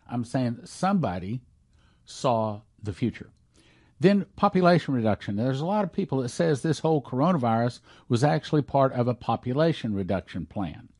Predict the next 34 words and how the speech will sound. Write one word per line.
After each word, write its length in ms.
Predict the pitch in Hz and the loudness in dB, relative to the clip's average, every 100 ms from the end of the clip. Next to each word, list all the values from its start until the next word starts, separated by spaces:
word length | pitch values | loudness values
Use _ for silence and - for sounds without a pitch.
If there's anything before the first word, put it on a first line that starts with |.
| _ _ - - _ | _ _ -20 -20 _
Then 160 | 175 202 | 2 4
we 80 | 185 | 4
look 200 | 170 - | 4 2
at 120 | 190 | 0
media 280 | 185 202 110 | 0 2 2
blitz. 520 | 90 82 - - - _ _ _ _ _ | 0 -6 -8 -20 -20 _ _ _ _ _
All 80 | 226 | -2
right, 100 | 220 | 0
well, 200 | 185 180 | 2 2
have 260 | 151 185 | 0 0
we 140 | 214 220 | 2 2
not 240 | 214 170 | 0 -4
seen 380 | - 202 208 190 | -8 -6 -4 -2
because 320 | 160 175 180 | -2 -2 -2
of 40 | 160 | -4
the 80 | |
coronavirus, 800 | 139 175 175 170 170 170 165 - | -6 -4 -4 -2 -2 0 -2 -4
you 80 | 170 | -2
couldn't 260 | 190 160 - | 0 -2 -4
turn 240 | 175 160 | -4 0
on 220 | 160 160 | 2 0
any 300 | 175 185 185 | 0 -2 0
news 280 | 170 175 151 | 0 2 0
program 500 | - 147 139 143 151 | -2 -4 0 0 0
any 200 | 190 220 | -2 -2
place 460 | 131 123 113 131 - - - - | 0 0 2 0 -4 -20 -8 0
except 400 | 127 - 151 - | 0 2 -2 2
for 140 | 147 | 2
it's 160 | 160 - | 2 -2
coronavirus. 720 | 226 240 160 113 - - - _ _ _ _ | 0 2 2 0 -4 -14 -20 _ _ _ _
Coronavirus 560 | - 214 196 185 185 175 | -2 0 2 0 -2 -2
here, 240 | 202 185 | 0 0
coronavirus 560 | 170 175 190 175 180 160 | 2 2 4 6 4 4
there. 340 | 175 175 175 | 2 2 0